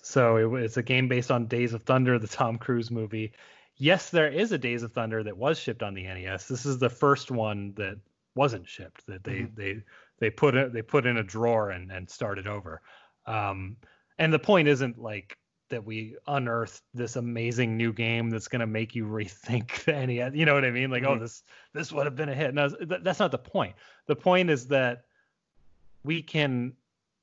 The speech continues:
Speaker 1: tell stories, uh, we can expose work from artists that you know and respect.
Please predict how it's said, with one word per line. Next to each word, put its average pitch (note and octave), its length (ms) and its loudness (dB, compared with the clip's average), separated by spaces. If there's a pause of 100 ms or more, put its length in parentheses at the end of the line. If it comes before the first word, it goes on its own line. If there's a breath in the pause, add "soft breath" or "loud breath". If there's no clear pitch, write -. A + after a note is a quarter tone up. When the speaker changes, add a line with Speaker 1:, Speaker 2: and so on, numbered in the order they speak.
(540)
Speaker 1:
tell - 320 -4
stories, C3 760 0 (340)
uh, A2+ 240 0 (100)
we C3 140 -2
can B2+ 460 -2
expose B2+ 920 0 (300)
work B2 560 -2 (280)
from A#2 540 -2
artists B2+ 640 -4
that C#3 200 0
you C3 180 -2
know B2 300 0
and B2+ 100 -2
respect. A#2+ 560 -4